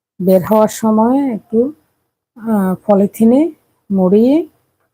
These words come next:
একটা টিস্যু ব্যাগে করে নিয়ে গেলে আর পানিটা খুব সহজে ঠান্ডা হয় না,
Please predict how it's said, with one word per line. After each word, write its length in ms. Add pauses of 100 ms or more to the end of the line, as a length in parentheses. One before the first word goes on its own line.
(300)
একটা 180
টিস্যু 320
ব্যাগে 200
করে 220
নিয়ে 280
গেলে 280 (800)
আর 120
পানিটা 400
খুব 220
সহজে 420 (240)
ঠান্ডা 300
হয় 220
না, 60